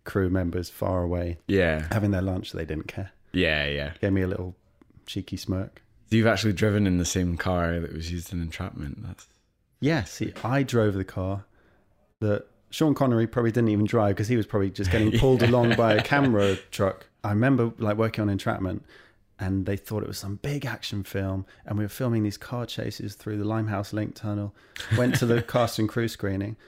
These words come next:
Speaker 1: The whole thing was cut out.
Speaker 2: Really?
Speaker 1: Yeah, this massive big car chase thing.
Speaker 2: Good.
Speaker 1: They, it trimmed it from what could have been, I don't know, a five-minute car chase into about ten seconds.
Speaker 2: Ugh, that's rubbish.
Speaker 1: 'Cause in the next scene, Sean Connery and Catherine Zeta-Jones get out of the car and it's all smashed up, bashed
Speaker 2: Yeah.
Speaker 1: up,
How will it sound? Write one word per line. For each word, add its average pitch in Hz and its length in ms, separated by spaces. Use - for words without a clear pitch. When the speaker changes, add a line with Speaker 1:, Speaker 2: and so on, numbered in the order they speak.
Speaker 1:
The 120 60
whole 143 140
thing 117 180
was 101 100
cut 104 200
out. 98 220
Speaker 2:
Really? 143 400
Speaker 1:
Yeah, 120 340
this 104 160
massive 127 480
big 107 180
car 107 200
chase 104 300
thing. 101 280
Speaker 2:
Good. 254 220
Speaker 1:
They, - 80
it 127 120
trimmed 110 280
it 104 100
from 98 380
what - 180
could 110 140
have 101 80
been, 90 360
I - 140
don't - 80
know, - 80
a - 40
five-minute - 440
car 98 200
chase - 320
into 98 200
about 98 280
ten 98 220
seconds. 95 500
Speaker 2:
Ugh, 151 100
that's - 200
rubbish. 151 420
Speaker 1:
'Cause 101 120
in 110 80
the 117 80
next 135 240
scene, 104 400
Sean 123 280
Connery 104 580
and 101 120
Catherine 104 320
Zeta-Jones 95 440
get 107 160
out 101 100
of - 60
the 107 60
car 90 320
and 95 100
it's - 160
all 165 120
smashed 143 540
up, 113 300
bashed 90 320
Speaker 2:
Yeah. 104 80
Speaker 1:
up, - 240